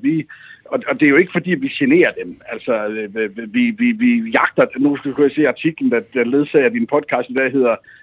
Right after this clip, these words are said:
øh, "Paparazzierne kaster sig over kronprinsen, kronprinsparet." Og, og det er jo fint nok, men det er jo ikke rigtigt,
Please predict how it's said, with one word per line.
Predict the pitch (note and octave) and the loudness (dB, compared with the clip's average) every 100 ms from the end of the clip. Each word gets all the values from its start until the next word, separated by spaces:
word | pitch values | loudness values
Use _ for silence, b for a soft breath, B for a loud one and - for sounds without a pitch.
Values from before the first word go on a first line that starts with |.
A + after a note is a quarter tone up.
| _ | _
øh, | A2+ G#2 | -6 -4
"Paparazzierne | B2 A#2 C#3 - C#3 | -4 -2 -4 0 -4
kaster | A#2+ D#3+ - C#3 | -2 -4 -4 -6
sig | B2+ | -2
over | C3 A#2+ | -2 -2
kronprinsen, | C#3 D3 D3 C#3+ A#2 C3+ A2+ C3 B2 | -2 -4 -4 -8 -6 -8 -8 -8 -2
kronprinsparet." | D#4 C3+ C3 - A#2+ G#2 B B B B - | -2 0 -4 0 -2 -2 B B B B -4
Og, | A#2+ | -4
og | C4 | 0
det | |
er | E3 | 0
jo | - | 0
fint | F3+ | 0
nok, | C#3 D3+ - b b | 2 0 -2 b b
men | C3+ | -8
det | B2+ | -2
er | C3 | -2
jo | |
ikke | - | 0
rigtigt, | E3+ - G#3+ | -2 -2 -12